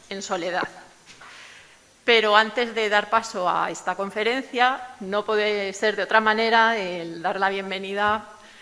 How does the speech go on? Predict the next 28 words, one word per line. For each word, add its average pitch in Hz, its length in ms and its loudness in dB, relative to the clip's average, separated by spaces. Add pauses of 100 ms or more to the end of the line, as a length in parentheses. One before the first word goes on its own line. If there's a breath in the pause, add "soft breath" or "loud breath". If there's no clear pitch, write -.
(120)
eh, 175 680 -4
a 175 400 0
las 185 140 -8
personas 214 400 -2
que 226 80 -2
aquí 226 180 -4
me 254 100 2
acompañan, 277 760 8
especialmente 220 1000 0 (360 loud breath)
al 190 260 4
alcalde 208 640 4
de, 185 640 -6
de 185 80 -12
Parla, 277 480 6 (800 loud breath)
don 208 240 -2
Ramón 208 240 0
Jurado 202 400 0
Rodríguez, 269 560 -2 (320)
a 202 140 0
la 208 100 2
concejala 208 600 -2
María 202 280 0
Curiel 190 360 -6
Sánchez, 277 580 -2
concejala 233 480 2
de 226 80 2
Bienestar 202 500 -2
Social, 202 720 -2